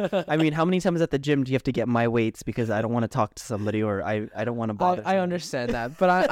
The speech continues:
Speaker 1: I'm, I'm talking about, like, you, you, I mean, you are, I mean, yes, there's, like, shy elements that you have about yourself, but, like, I feel like you still feel very confident in yourself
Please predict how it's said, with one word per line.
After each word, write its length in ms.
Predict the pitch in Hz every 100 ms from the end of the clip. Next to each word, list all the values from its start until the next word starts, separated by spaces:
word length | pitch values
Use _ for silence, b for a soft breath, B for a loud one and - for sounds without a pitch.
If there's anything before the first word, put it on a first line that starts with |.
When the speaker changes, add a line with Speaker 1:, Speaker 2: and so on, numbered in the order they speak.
| 202
Speaker 1:
I'm, 120 | 214
I'm 180 | 220 220
talking 380 | 220 214 220
about, 520 | 202 170 160 160 131 170
like, 400 | 147 139 131 135 _ _ _ _ _ B B B -
you, 280 | 175 180 220
you, 180 | 208 220 - _ _ _ _
I 120 | 185
mean, 300 | 185 180 156 - _ - 185
you 220 | 190 202
are, 360 | 180 170 170 - -
I 120 | 156
mean, 320 | 151 135 139 _ -
yes, 420 | 156 143 - - - - - - -
there's, 300 | 131 123 131
like, 180 | 117
shy 300 | - - 123 117
elements 320 | 120 120 -
that 100 | 110
you 100 | 117
have 180 | 117 113
about 160 | 110
yourself, 440 | 101 98 117 113 -
but, 160 | 113 -
like, 160 | 120
I 60 | 120
feel 220 | - 131
like 180 | 123 117 -
you 180 | 135 151
still 320 | - 139 127
feel 400 | - 127 120 117
very 500 | 113 120 123 120 117 b b b b
confident 440 | - 139 131 131 107
in 80 | 120
yourself 400 | 113 - 120